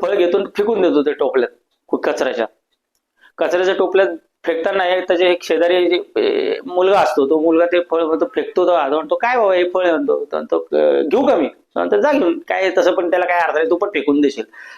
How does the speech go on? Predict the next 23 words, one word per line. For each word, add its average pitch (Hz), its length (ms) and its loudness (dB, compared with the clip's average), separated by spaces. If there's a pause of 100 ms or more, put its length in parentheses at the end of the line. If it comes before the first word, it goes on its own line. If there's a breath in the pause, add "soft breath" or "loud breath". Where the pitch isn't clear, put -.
(180 loud breath)
काय - 160 -2
खाण्या 147 240 -2
लायकीचंच 156 420 0
नाहीये, 131 260 0 (140)
फार 139 120 -2
ते 147 120 0 (280)
विचित्र 151 360 0
चव 147 260 0
आहे 147 100 2
त्याची 139 180 0
आणि 143 80 -2
काय 143 200 -4
त्याला 143 160 2
उपयोगच 135 420 0
नाही." - 140 -20 (1200 soft breath)
तो - 140 -6
म्हणतो, 180 200 0
"हे 180 140 4
काय, 185 240 0
ह्या 160 220 0
ब-, 165 400 0
बहुतेक 165 300 0
ह्या 165 420 2